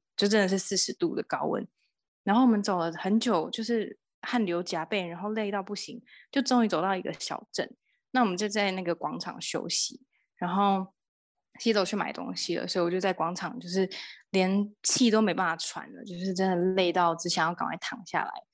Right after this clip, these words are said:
这个时候呢，就有一个戴着草帽的阿伯，他就走过来，然后就，就是往我走靠近，然后我就觉得说：“天哪，天哪，天哪，他要来跟我讲话。”可是，可是我真的好累，我现在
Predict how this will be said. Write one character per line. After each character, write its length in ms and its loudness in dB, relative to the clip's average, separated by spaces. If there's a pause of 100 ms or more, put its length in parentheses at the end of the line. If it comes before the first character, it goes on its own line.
(480)
这 120 6
个 40 8
时 140 2
候 140 6
呢， 120 4
就 140 0
有 100 2
一 100 -2
个 280 -2
戴 220 -6
着 100 -10
草 220 -12
帽 120 -4
的 100 -4
阿 140 0
伯， 160 -4
他 140 -4
就 140 -2 (120)
走 220 -2
过 200 0
来， 200 -4
然 100 -10
后 80 -2
就， 240 2 (400)
就 120 2
是 100 2 (140)
往 240 2
我 100 2
走 240 -4
靠 260 -2
近， 280 -12
然 100 -10
后 80 2
我 80 4
就 100 2
觉 140 2
得 80 4
说 180 2 (380)
：“天 180 2
哪， 120 4
天 180 2
哪， 80 2
天 100 0
哪， 80 -2
他 160 -6
要 80 -2
来 120 -4
跟 120 -6
我 120 -2
讲 260 -8
话。” 260 -6
可 120 -14
是， 120 2 (360)
可 80 4
是 80 6
我 120 8
真 140 8
的 60 8
好 240 2
累， 240 2
我 120 -2
现 200 -2
在 200 0